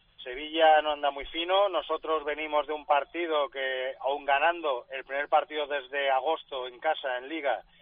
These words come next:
la gente parecía, en general, que habíamos perdido por las sensaciones y demás. Mira, cuando estás ahí abajo, eh, los nervios atenazan y lo importante era ganar.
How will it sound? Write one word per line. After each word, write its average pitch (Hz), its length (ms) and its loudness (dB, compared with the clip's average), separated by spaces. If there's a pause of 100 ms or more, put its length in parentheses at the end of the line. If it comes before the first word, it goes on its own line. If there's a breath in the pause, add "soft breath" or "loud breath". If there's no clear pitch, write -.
(280 soft breath)
la 127 140 0
gente 147 280 -4
parecía, 139 680 0
en 117 140 -16
general, 131 360 -2
que 123 60 -4
habíamos 127 300 -4
perdido 165 540 0
por 139 140 -8
las 117 140 -6
sensaciones 139 840 -6
y 127 40 -6
demás. 139 360 2 (680 soft breath)
Mira, 135 220 0
cuando 127 180 -2
estás 147 240 0
ahí 156 140 4
abajo, 156 560 2 (480 soft breath)
eh, 120 180 -8
los 127 220 -6
nervios 147 320 0
atenazan 156 640 4 (160)
y 139 380 -6
lo 135 120 -2
importante 135 440 0
era 151 160 6
ganar. 135 340 4